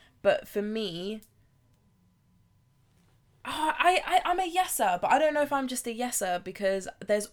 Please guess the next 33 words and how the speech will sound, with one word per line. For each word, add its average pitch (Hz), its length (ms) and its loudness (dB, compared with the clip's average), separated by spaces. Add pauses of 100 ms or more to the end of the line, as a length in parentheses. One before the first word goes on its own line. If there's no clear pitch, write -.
(100)
always 220 460 2
a 202 40 -2
glimpse 196 360 -4
of 196 120 -6
hope 202 460 -2
for - 200 -8
me 254 480 -6 (180)
that 202 280 -4
something 208 480 -6
is 170 140 -12
gonna 185 200 -10
s-, - 220 -8 (160)
re-spark. 190 880 -6 (840)
The, 214 160 0 (220)
a 180 60 -2
glimpse? 202 360 -2
A 185 80 -8
glimmer 165 420 -6 (120)
of 170 120 -8
hope. 196 340 -2 (200)
<laughs> 339 100 4 (2250)
I 226 100 6
don't 262 140 4
know 254 80 2
if 240 80 -4
I'm 208 120 -2
just 185 160 -8
kidding 160 280 -6
myself, - 420 -14
is 160 120 -10
what - 140 -10
I'm 156 100 -10
saying. - 360 -10